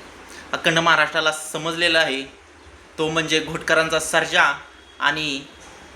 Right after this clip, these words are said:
आपला लाडका बकासूर ही जोडी एकत्र पाळताना पाहायला मिळणार आहे.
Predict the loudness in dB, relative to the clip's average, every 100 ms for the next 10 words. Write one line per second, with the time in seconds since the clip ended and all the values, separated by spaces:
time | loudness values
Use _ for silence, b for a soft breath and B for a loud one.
0 | -20 -2 -2 0 2 2 4 2 0 -4
1 | -2 -2 0 -2 -2 -12 -14 -14 -12 -8
2 | -4 -2 -4 -2 -4 2 2 2 -2 -2
3 | -2 -2 -2 -2 -4